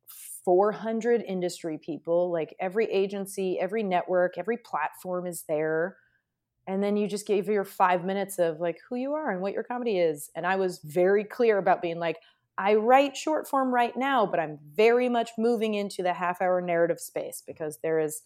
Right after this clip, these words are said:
only so far you can go in internet comedy and short form. And unless your, your absolute dream is S N L, which mine was for many, many years, and then the dream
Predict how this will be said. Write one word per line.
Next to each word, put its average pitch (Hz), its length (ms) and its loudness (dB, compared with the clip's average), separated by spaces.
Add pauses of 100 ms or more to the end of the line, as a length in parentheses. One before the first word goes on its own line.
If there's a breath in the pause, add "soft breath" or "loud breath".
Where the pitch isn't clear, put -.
(280)
only 247 260 4
so 220 140 -2
far 196 180 2
you 185 100 0
can 180 160 -8
go 165 360 2
in 165 360 -2
internet 233 380 0
comedy 208 540 -2
and 165 220 -6
short - 340 -6
form. - 200 -16 (560)
And 170 200 -2
unless 208 340 2
your, 202 320 2 (100)
your 175 400 -4
absolute 240 480 2
dream 208 240 -2
is 190 140 -4
S 175 200 -2
N 185 80 -6
L, 165 180 0
which 233 160 -2
mine 175 240 -4
was 175 360 6
for 185 120 -4
many, 170 200 -4
many 165 200 -6
years, 156 420 -4 (320)
and 180 140 -4
then 180 160 -2
the 180 80 0
dream 175 380 -4